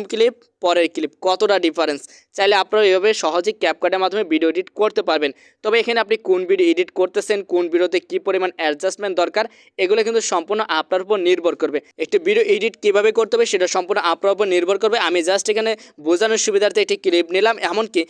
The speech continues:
সেই ক্লিপটা আমি অ্যাডজাস্ট করে এরকম কালার ফিল্টার করে কিন্তু আমি এরকম লুক দিতে পেরেছি। ওকে, আর এটা সম্পূর্ণ নির্ভর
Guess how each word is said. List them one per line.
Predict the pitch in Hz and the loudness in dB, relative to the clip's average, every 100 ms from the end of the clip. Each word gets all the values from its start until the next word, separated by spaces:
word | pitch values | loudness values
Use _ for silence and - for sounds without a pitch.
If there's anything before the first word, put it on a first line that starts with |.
| - - | -8 -4
সেই | 220 214 | 0 0
ক্লিপটা | 220 202 202 | 0 0 0
আমি | 202 185 | 0 -2
অ্যাডজাস্ট | 156 - 190 - - | -2 0 -2 -2 0
করে | 208 254 - _ 185 | 2 0 -4 _ -2
এরকম | 190 190 190 175 | 0 -2 -2 0
কালার | 175 180 - | 2 0 0
ফিল্টার | 202 226 214 | 0 0 0
করে | 214 | 0
কিন্তু | 214 202 | 0 0
আমি | 185 | 2
এরকম | 165 202 196 | 2 0 0
লুক | 165 147 | 0 0
দিতে | 190 220 202 | -2 0 2
পেরেছি। | 160 160 160 | 0 0 -2
ওকে, | 208 - _ 160 | -2 -4 _ 0
আর | 185 | 0
এটা | 208 202 | 0 0
সম্পূর্ণ | 196 180 202 190 | -2 -2 0 0
নির্ভর | 180 180 | 0 0